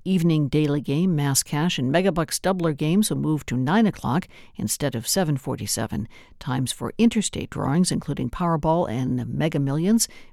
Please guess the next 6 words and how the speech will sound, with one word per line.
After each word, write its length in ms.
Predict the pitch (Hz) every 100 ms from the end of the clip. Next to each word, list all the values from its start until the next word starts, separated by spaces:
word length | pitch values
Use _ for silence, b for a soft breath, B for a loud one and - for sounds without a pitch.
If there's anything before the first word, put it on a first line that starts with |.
| -
will 120 | 160
not 300 | 131 135 -
change. 560 | - 139 123 - - - - -
It's 180 | 170 -
five 280 | 156 165 160
nineteen. 480 | 160 156 226 160